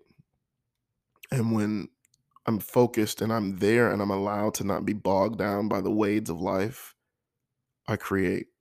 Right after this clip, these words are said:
I like to do that. That's what I wanna do.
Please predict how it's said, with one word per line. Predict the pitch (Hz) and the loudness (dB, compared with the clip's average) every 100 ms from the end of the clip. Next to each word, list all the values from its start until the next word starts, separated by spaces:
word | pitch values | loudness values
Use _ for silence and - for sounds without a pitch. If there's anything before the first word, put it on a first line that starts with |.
| _ _ _ _ _ _ _ _ _ 117 | _ _ _ _ _ _ _ _ _ -2
I | |
like | 101 98 - | 0 0 -4
to | - | -6
do | 90 | -4
that. | 69 65 - | -2 -2 2
That's | 104 - | 2 2
what | - | -2
I | - | 0
wanna | 98 113 117 | -2 -2 -4
do. | - | -6